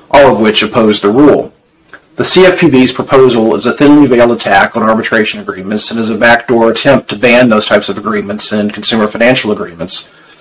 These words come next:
covered by the proposed rule. In the Chamber's view, the C F P B's proposal would harm businesses as well as consumers without providing any real benefit.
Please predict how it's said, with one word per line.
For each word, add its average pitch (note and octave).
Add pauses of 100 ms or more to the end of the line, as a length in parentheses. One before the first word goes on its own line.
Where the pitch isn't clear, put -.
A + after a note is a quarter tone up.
(120)
covered C#3
by G2+
the G2
proposed G2+
rule. - (460)
In C3+
the C3+
Chamber's F3+
view, A2+
the A2+
C C#3+
F -
P B2
B's A2+
proposal G#2 (220)
would A#2+
harm D3
businesses A2
as G#2+
well B2+
as A#2+
consumers A2+
without A2+
providing A2
any G#2+
real G#2
benefit. A2+